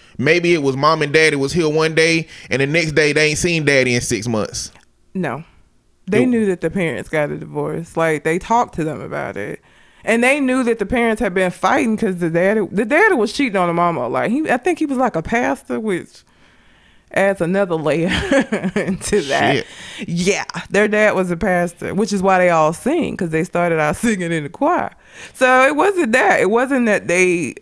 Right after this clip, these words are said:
Speaker 2: his dad just disappeared without an explanation. They knew what was going on.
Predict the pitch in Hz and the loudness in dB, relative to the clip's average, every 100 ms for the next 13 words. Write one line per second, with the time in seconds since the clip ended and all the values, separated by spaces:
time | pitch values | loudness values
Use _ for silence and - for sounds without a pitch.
0 | _ _ _ 202 202 180 190 185 175 175 | _ _ _ -4 -2 2 2 2 0 -2
1 | 165 208 165 202 170 156 160 156 156 175 | -2 -4 -2 -2 0 2 0 0 -4 -2
2 | 160 185 185 185 440 440 427 381 226 208 | -2 -2 -2 0 2 4 2 2 -2 -2
3 | 240 277 202 311 381 359 | 0 0 0 0 -2 -4